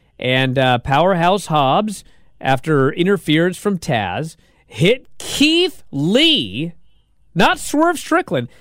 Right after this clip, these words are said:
he hit Keith Lee with a gigantic spine buster,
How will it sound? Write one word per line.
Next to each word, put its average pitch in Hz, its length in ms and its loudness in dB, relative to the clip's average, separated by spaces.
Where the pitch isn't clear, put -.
he 240 180 2
hit - 260 -2
Keith 320 640 -2
Lee 151 720 0
with 165 200 0
a 175 60 4
gigantic 185 640 2
spine 190 420 0
buster, 139 540 -2